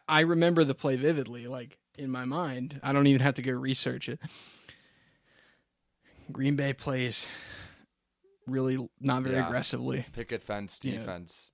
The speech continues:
Speaker 1: they don't
Speaker 2: basically.
Speaker 1: rush very many guys. Yeah. McNabb hits Freddie Mitchell right over the middle,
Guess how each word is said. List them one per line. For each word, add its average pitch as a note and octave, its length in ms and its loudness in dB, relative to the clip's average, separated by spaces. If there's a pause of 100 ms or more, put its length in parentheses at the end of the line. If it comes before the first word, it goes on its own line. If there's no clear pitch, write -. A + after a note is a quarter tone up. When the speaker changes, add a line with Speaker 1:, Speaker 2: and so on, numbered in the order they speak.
Speaker 1:
they F2+ 100 -10
don't F2+ 60 -6 (200)
Speaker 2:
basically. A#2+ 100 -4
Speaker 1:
rush B2+ 160 -4
very C3 160 2
many C3 200 4
guys. - 340 -8 (1200)
Yeah. B2+ 240 -8 (920)
McNabb C3 400 0
hits C#3+ 200 0
Freddie C3+ 320 4
Mitchell B2+ 480 4 (320)
right C3+ 220 2
over C3+ 160 0
the C3 80 0
middle, C3 340 0